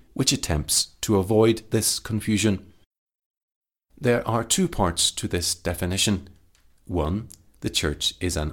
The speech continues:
organized assembly or covenant community of those professing faith in Christ, together with their children. It is the body of Christ, organized as a community of faith for specific purposes prescribed by God's word,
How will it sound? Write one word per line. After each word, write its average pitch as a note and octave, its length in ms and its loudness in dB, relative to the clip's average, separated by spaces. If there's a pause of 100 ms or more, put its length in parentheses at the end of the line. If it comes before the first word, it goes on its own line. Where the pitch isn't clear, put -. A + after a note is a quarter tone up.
organized E2 560 0
assembly F#2+ 640 2
or E2 200 0 (220)
covenant D#2+ 540 -2
community G#2 560 -2 (240)
of - 120 -10
those E2 260 0
professing D#2 460 -4
faith - 260 -6
in D2+ 100 -6
Christ, - 400 -2 (480)
together F2 460 2
with D#2 200 -6
their D#2+ 140 2
children. A2+ 560 2 (840)
It B2 140 0
is F2 300 0 (120)
the A2 120 -2
body F2+ 340 0
of E2+ 140 -2
Christ, A2+ 440 0 (280)
organized D2 680 -2 (220)
as A#2 120 -2
a G2+ 140 2
community F2+ 560 -2
of D2+ 140 -4
faith - 440 0 (280)
for F#2+ 260 -4
specific - 720 -2
purposes C#3 600 2 (340)
prescribed D#2 580 0
by F#2+ 180 0
God's C#2+ 380 -4
word, A2 300 2